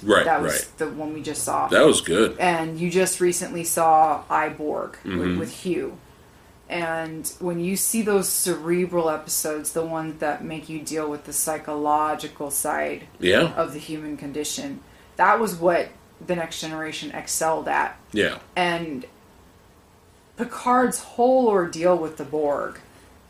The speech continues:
Speaker 2: was that, especially with the aftermath of dealing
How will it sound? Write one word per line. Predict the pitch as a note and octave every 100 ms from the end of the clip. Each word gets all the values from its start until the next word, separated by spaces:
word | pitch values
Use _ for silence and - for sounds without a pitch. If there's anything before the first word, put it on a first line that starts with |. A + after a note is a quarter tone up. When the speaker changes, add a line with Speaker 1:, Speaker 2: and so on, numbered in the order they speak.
| - - D3+
Speaker 2:
was | E3 F3+ F#3+ F3+ E3+
that, | - D3+ C3+ - -
especially | F3 - - E3+ E3+ F3 E3 D#3+ D#3
with | D3 D#3 -
the | -
aftermath | E3 D#3+ - D#3 D3+ C#3+ C#3+
of | C3+
dealing | D3+ D#3 D3+ C#3+